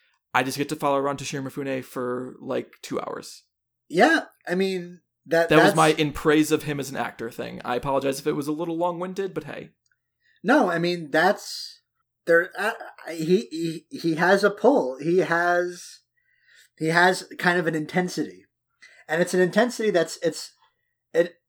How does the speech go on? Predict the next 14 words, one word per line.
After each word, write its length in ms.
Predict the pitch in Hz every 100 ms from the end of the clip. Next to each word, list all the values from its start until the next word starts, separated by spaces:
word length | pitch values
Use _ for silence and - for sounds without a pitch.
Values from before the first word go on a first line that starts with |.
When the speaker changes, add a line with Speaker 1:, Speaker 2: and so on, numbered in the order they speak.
| _ -
Speaker 1:
It's 120 | 165
Speaker 2:
it's 40 | 151
not 200 | 208 247
Speaker 1:
effortless. 260 | 180 170 170
Speaker 2:
like, 120 | - _ _ _ -
it's, 240 | 175 -
it's, 220 | 190 196 190
not 200 | 233 349
only 240 | 311 269
is 120 | 190
it 100 | 180 180
effortless, 640 | 190 160 101 107 - - _ _ -
but 300 | 160 160 - _ _ _
it 200 | 165 -